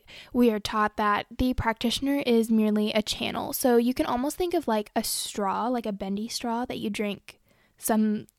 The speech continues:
like, water with. And you, the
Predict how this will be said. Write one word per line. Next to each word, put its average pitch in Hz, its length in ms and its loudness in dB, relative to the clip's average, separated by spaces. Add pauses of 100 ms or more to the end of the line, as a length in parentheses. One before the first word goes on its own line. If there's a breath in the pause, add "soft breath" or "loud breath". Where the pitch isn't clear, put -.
like, 202 200 -4
water 214 460 2
with. - 340 -12 (460 loud breath)
And 226 560 0 (480)
you, 226 800 4
the 220 400 -2